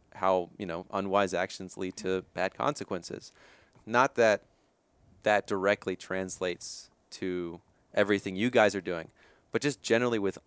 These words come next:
art, what do both you guys think, beyond, I guess, content standards, you know, what makes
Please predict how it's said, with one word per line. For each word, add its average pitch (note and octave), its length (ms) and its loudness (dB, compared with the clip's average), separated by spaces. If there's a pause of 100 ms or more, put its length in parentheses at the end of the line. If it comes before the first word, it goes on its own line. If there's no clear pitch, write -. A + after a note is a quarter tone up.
(120)
art, G#2 420 2 (1000)
what G#2+ 240 2
do C#3 140 0
both A2 320 0
you G#2 120 -6
guys F#2+ 640 0 (400)
think, G#2+ 320 -6
beyond, B2 280 4
I A#2 40 2
guess, - 520 0
content G2+ 680 -4 (200)
standards, F2+ 520 -4
you G#2+ 80 -6
know, F2+ 200 -6 (800)
what A#2 340 4 (200)
makes G#2+ 720 -2